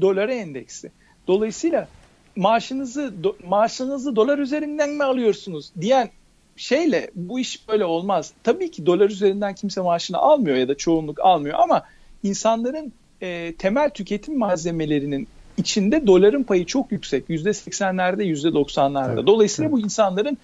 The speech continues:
Speaker 1: ocağına yansıyor. Şimdi şu var. Halkı, yani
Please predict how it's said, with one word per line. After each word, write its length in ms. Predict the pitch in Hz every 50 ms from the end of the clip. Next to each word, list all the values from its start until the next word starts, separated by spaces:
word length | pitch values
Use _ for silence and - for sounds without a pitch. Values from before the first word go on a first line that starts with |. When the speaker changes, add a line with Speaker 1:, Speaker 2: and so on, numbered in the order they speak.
| _ _ -
Speaker 1:
ocağına 460 | - 202 170 147 190 190 180 202 247 262
yansıyor. 540 | 214 175 156 143 147 - - - 147 120 - _ _ _ _ _ _ _
Şimdi 280 | - - 302 339 311 226
şu 200 | - - - 330
var. 280 | 277 175 110 - - _ _ - - - _ - - - _ _ _ _ - _ _ - - - -
Halkı, 720 | - - 208 214 240 247 - - - - 349 370 370 403 - - - _ _ _ _ _ _ _ _ _ _ _ _ _ _ _ _ _ _ _ _ _ _ - - - _ _ _ -
yani 360 | - 208 220 220 214 185 180